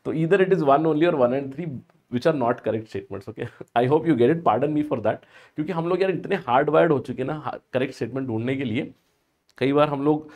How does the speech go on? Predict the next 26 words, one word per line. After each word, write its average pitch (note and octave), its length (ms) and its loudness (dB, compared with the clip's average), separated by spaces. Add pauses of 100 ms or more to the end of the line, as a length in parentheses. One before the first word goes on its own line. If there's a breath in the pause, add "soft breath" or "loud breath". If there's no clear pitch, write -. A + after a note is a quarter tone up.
(180 loud breath)
यही F#3+ 200 4
सिली E3+ 240 0
मिस्टेक D#3+ 380 -4
करते A2 260 -4
हैं। A2 80 -8
तो B2+ 440 -2
I C3+ 120 0
hope F3 300 -4
कि, D#3 320 -4
अ, - 360 -8
मेरा C3+ 300 -2
पूरा C#3 460 -4
इंटेंशन B2+ 400 -2
आपको C3 200 -2
पता B2 200 0
चल A2+ 200 -2
रहा A2 120 0
होगा। G2+ 220 -4 (840 soft breath)
I A#2 160 -2
do B2 80 -4
understand A#2 560 -4
when A2 200 -8
students A2 380 -8
commit G#2+ 240 -6
silly G2 220 -8
mistakes, - 720 -12